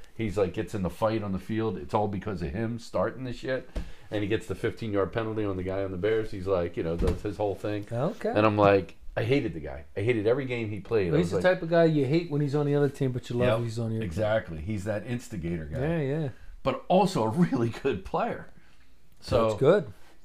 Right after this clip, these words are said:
Speaker 1: great trade. I mean, you know, I think we traded, uh, like, a late
Speaker 2: Well, I mean, what was
Speaker 1: and
Speaker 2: the
Speaker 1: a
Speaker 2: other
Speaker 1: fourth.
Speaker 2: trade that we made?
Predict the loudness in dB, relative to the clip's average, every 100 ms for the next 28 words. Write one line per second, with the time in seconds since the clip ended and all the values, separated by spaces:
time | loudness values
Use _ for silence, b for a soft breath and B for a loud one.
0 | -14 0 6 6 6 6 8 8 6 6
1 | 4 2 -4 -12 -4 0 2 2 -2 -2
2 | -2 2 4 4 4 2 0 -2 -2 -6
3 | -10 -6 -4 -4 2 6 6 8 8 8
4 | 6 0 0 0 4 6 6 4 6 6
5 | 8 6 6 4 0 -6 -4 2 6 6
6 | 6 0